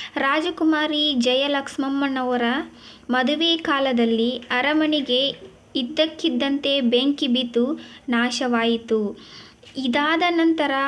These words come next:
ಅರಮನೆಯ ಜನರು ಅಲ್ಲೇ ಸಮೀಪದಲ್ಲಿ ಇದ್ದಂತಹ ಜಗನ್ಮೋಹಿನಿ ಅರಮನೆಗೆ ಸ್ಥಳಾಂತರವಾದರು.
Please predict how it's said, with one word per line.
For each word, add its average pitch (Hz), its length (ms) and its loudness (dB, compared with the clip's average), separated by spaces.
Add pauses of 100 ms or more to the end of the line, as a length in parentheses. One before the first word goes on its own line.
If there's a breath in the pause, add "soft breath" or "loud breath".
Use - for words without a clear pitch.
(140)
ಅರಮನೆಯ 277 580 2
ಜನರು 269 640 0 (240 loud breath)
ಅಲ್ಲೇ 320 440 2
ಸಮೀಪದಲ್ಲಿ 294 960 0
ಇದ್ದಂತಹ 262 800 -4 (140)
ಜಗನ್ಮೋಹಿನಿ 277 1200 0
ಅರಮನೆಗೆ 247 720 0 (360 loud breath)
ಸ್ಥಳಾಂತರವಾದರು. 247 1600 -2